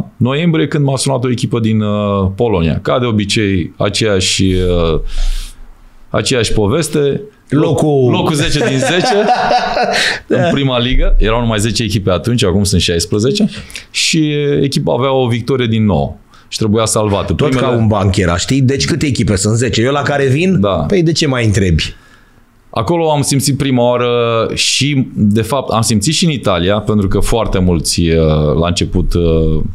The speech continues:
Speaker 1: nu au, nu m-au acceptat, da? Pentru că toată lumea spunea, "Ce caută ăsta aici?"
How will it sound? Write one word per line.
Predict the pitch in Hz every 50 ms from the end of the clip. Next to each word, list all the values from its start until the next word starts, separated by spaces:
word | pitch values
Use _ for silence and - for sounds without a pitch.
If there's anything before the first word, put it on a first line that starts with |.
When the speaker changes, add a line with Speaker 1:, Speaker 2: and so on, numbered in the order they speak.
| - -
Speaker 1:
nu | - 90 95 95
au, | 95 92 90 90 87 95
nu | 120
m-au | 123 117 107 98 87
acceptat, | 80 - - - 95 95 - 85 90 - - - - - - -
da? | - 76
Pentru | 92 90 - 85 82 82 -
că | - 78
toată | - 92 82 - 90
lumea | 90 87 82
spunea, | - - 92 87 80 80
"Ce | 73 - -
caută | 71 - 90 87 78 82
ăsta | 82 - - -
aici?" | 71 78 95 98 - - -